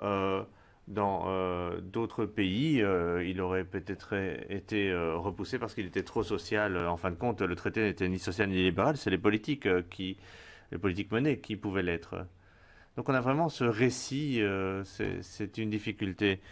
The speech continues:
et ce n'est pas le même récit que l'on peut présenter partout. Mais il y a un élément commun aujourd'hui, dans l'Europe d'aujourd'hui, qui peut, euh, nous rassembler dans ce discours.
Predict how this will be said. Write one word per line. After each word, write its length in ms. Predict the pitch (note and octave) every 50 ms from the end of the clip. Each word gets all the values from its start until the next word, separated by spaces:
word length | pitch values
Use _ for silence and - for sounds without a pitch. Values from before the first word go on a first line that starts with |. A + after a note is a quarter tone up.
| - - - -
et 140 | - G2+ G2
ce 120 | - - A2
n'est 60 | G#2
pas 320 | - - A#2+ A#2 A2+ G#2
le 100 | F#2 F#2+
même 200 | G2+ A2 A2+ A2
récit 340 | G#2 G#2 G2 - - B2 B2
que 100 | - -
l'on 120 | G#2 G2
peut 120 | F#2 A2+ G#2+
présenter 420 | - - G#2+ F#2 G2 F#2 A2 G#2+
partout. 300 | - - F#2 - - G2+
Mais 120 | G2 G#2+ A2+
il 80 | A2+
y 40 | B2
a 60 | B2
un 100 | A#2+ A#2
élément 480 | A2+ A2+ A2+ A2+ A#2 A#2 A2+ A2 - - - - -
commun 460 | - B2 A2 G#2 A2 C3 E3 F3 -
aujourd'hui, 460 | - A2 G#2 G2+ G#2 F#2 F2 A2+ C#3
dans 120 | B2+ A2 F#2+
l'Europe 320 | F2+ F2+ F2 G#2+ G#2+ G#2+ -
d'aujourd'hui, 920 | G2+ F#2 F2 F#2+ G2+ - A#2 A2+ G2+ G#2+ G#2 F#2 F2+ F2 G2 A#2 C#3 D3
qui 120 | F#2 G2+ G2
peut, 260 | G2 G#2 G#2 G#2+ G#2+ - - - - - - - -
euh, 440 | G2+ G2+ G2 F#2 F2+ F2+ E2+ F2
nous 160 | F#2+ F#2+ G2 G2
rassembler 420 | F#2 G2 F#2+ - F#2 F2+ C3 D#3
dans 100 | C#3 G2+
ce 120 | F#2 -
discours. 640 | G#2 F#2 F2+ G2 - - - D3 D#3+ F3 D3 A2